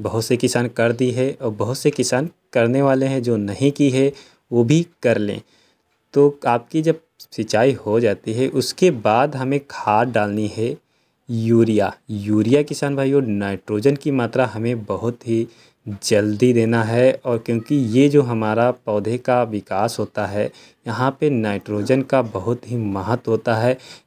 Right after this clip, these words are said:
जैसे कि पौधे में हमारा हरापन रहता है और हमारे फसल जो है अच्छी तरीके से बढ़ावर होती है। और हमारी जो पहली सिंचाई है किसान भाइयों,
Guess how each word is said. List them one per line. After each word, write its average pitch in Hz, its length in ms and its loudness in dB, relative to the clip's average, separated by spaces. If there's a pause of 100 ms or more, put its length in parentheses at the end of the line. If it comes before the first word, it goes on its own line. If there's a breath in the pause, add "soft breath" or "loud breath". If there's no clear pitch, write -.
(120)
जैसे 110 340 2
कि 175 140 -2
पौधे 117 420 2
में 147 120 4
हमारा 113 380 2
हरापन 107 520 -4
रहता 110 360 -2
है 120 420 0
और 131 180 2
हमारे 113 320 0 (120)
फसल 143 380 0
जो 131 120 2
है 123 200 -4 (400 soft breath)
अच्छी 135 340 0
तरीके 120 800 -4
से 127 220 2
बढ़ावर 104 520 0
होती 131 320 0
है। 131 200 2 (640 loud breath)
और 143 240 4
हमारी 135 360 -2
जो 170 120 0
पहली 113 560 0
सिंचाई 117 360 2
है 107 120 -2
किसान 104 400 -6
भाइयों, 104 320 -4